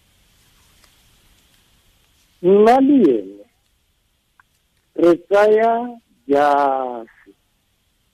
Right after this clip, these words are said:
ra go nna ko morakeng. Ke mo maila a simologang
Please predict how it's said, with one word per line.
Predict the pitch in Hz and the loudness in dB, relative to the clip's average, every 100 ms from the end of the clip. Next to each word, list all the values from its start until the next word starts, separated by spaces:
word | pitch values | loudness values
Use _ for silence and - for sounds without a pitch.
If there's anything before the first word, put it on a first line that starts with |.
| _ _ _ _ _ - | _ _ _ _ _ -8
ra | 139 139 131 | -2 0 0
go | 127 135 | -4 -6
nna | 151 143 | -6 -6
ko | 120 | -6
morakeng. | 135 139 131 104 - 98 98 95 _ _ _ _ _ _ _ _ _ _ _ _ _ _ _ - | -6 -6 -6 -8 -14 -18 -18 -20 _ _ _ _ _ _ _ _ _ _ _ _ _ _ _ -2
Ke | 226 | 0
mo | 233 262 262 254 | 2 4 4 2
maila | 233 196 170 156 143 131 135 139 - | 0 0 0 0 -2 -2 -2 -2 -2
a | 170 - | -6 -8
simologang | - 156 147 143 139 135 123 123 | -10 -8 -4 -4 -4 -4 -6 -6